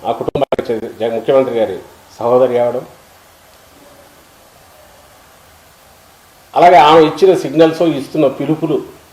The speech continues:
కన్ఫ్యూజన్ క్రియేట్ చేసే అవకాశం ఉంది. కాబట్టి మా పార్టీలో వాళ్ళకు కూడా ఈ దీనికి ఎట్లా రియాక్ట్ కావాలనో అర్థం కాని పరిస్థితి. ఎందుకంటే ఒకప్పుడు ఒక కుటుంబ సభ్యురాలుగా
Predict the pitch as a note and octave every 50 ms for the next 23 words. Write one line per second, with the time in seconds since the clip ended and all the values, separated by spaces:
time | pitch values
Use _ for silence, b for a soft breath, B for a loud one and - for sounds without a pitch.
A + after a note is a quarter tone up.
0 | _ _ _ _ _ - - B2+ C#3 C#3 E3 E3 D#3 C#3+ C#3+ C3 A2 - B2+ B2
1 | B2 B2 A#2+ A2+ A2+ A2+ A2+ A2 A2 - A2+ G#2 G2+ A2+ B2 - C#3+ C#3 C#3 C3+
2 | B2+ B2 B2+ B2+ B2+ B2+ B2+ B2+ - - - _ _ _ _ _ _ _ _ _
3 | _ _ _ _ _ _ - - A2 B2 C3 C#3 C#3 C#3 C3+ C3+ C#3 C#3+ C#3 C#3
4 | C3+ C3+ B2+ - C#3+ C3+ B2+ A#2+ A2 - - - - - _ _ - - - _
5 | _ _ _ - A#2+ G#2+ B2 B2 A#2+ A2+ G#2+ - D3 C#3+ D3 D3 C#3+ C3+ - -
6 | C3+ C3 C3 B2+ B2 B2+ B2 A2 F#2+ - - - _ _ _ - - _ _ _
7 | _ _ _ _ _ _ _ _ _ - A2 - - C#3+ C#3 C#3 B2+ A#2+ - -
8 | - - - - A2 - - - - - _ _ _ _ _ _ _ _ _ _
9 | _ _ _ _ _ _ _ _ _ _ _ _ _ _ _ _ _ _ _ _
10 | _ _ _ _ _ _ _ _ _ _ _ - A2 C3 C3+ C3+ C#3 C3 - C#3
11 | B2+ - - D3+ C3 G#2+ - - - - _ _ _ _ _ _ _ _ _ _
12 | - G#2+ - A#2 C3 C3+ C#3+ C3+ B2 - - A2 G#2+ B2 A#2+ B2 A#2+ A#2 A#2 B2